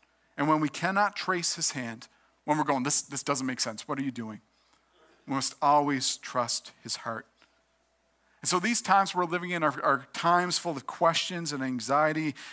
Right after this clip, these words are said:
We're, we're, we're going, "What if, if the, the, the, the trends keep going in this way?" And we envision the worst possible things happening.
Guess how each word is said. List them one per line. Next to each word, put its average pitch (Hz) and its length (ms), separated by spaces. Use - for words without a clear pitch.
We're, 170 240
we're, 156 200
we're 160 240
going, 160 340
"What 190 320
if, 254 240
if 185 160
the, 160 240
the, 160 120
the, 160 200
the 156 120
trends 180 400
keep 160 240
going 165 280
in 143 160
this 165 260
way?" 165 220
And 156 100
we 156 140
envision 175 460
the 160 60
worst 156 340
possible 151 420
things 143 360
happening. 123 520